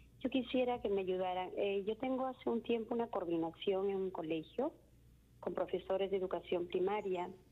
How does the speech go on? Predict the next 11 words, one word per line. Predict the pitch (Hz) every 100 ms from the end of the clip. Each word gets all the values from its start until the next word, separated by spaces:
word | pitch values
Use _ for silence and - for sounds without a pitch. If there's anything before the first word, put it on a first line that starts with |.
| - - - - - - -
Eh, | 185 180 185 185 180 -
de | 185
repente | 190 185 214 226
lo | 220
que | 220
voy | 214 202
a |
decir | 202 214 202
suena | 196 202
un | 196
poco | 196 190 202 190 180